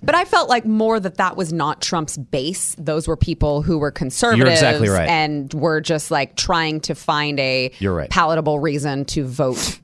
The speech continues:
Speaker 1: for Donald Trump instead of Hillary Clinton.
Speaker 2: Yep.
Speaker 1: So, uh, but yeah, so he, Donald Trump was all like,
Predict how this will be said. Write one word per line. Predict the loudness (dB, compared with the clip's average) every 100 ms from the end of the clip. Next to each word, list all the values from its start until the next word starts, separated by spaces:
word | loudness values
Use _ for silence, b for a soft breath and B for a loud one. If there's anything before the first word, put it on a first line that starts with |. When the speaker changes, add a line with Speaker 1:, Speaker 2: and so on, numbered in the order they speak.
| _
Speaker 1:
for | -2 0
Donald | 0 -2 -4
Trump | -4 -4 -6 -10
instead | -8 -4 -4
of | -4
Hillary | -6 -4 -6
Clinton. | -6 -10 -10 -12 -6
Speaker 2:
Yep. | 0 0
Speaker 1:
So, | 0 -4 -6 -14 B B B 0
uh, | 2 4
but | 2 4
yeah, | 4 4
so | 2 2 0 B B B
he, | -4 -2 -2
Donald | -2 -2 -2
Trump | -2 -2 -2
was | -4 0
all | 2 2 4
like, | 2 2